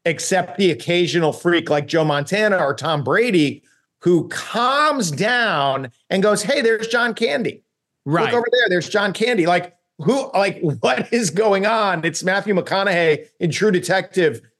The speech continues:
Speaker 1: Your heart rate goes down when you're about to get killed. Like, what? I don't understand this. And so, yes, the, the, the ability, the grace under pressure, because pressure doesn't affect you. That's the secret sauce. Like, uh,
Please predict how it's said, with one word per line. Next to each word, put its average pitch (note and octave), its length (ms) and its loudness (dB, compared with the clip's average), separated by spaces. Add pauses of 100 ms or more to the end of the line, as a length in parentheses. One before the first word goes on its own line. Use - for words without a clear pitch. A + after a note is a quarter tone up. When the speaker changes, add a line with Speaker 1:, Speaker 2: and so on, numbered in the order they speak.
(100)
Speaker 1:
Your F#3+ 180 0
heart A#3 280 0
rate A3 200 2
goes F#3+ 240 2
down A3 600 -2
when A#3 160 0
you're A#3 100 2
about A#3 260 0
to A#3 60 -8
get A#3 200 -2
killed. A#3+ 400 0 (340)
Like, F#3+ 220 -2
what? A3+ 220 2
I G#3+ 180 -2
don't A#3 120 4
understand A3+ 440 2
this. D#3 200 0
And E3 200 -2
so, F3+ 440 0
yes, G3+ 360 0
the, E3 300 0
the, D#3+ 300 0
the D#3+ 100 2
ability, F3 640 2 (240)
the D#3 60 0
grace F#3 360 2
under F3 200 0
pressure, F3+ 540 0
because C#3+ 280 -4
pressure E3 340 -2
doesn't C#3 240 -2
affect D3 360 -2
you. C3+ 260 0 (300)
That's E3 300 -2
the E3+ 140 0
secret C#3+ 360 -2
sauce. D#3+ 440 0
Like, C#3+ 260 0 (380)
uh, C3+ 360 2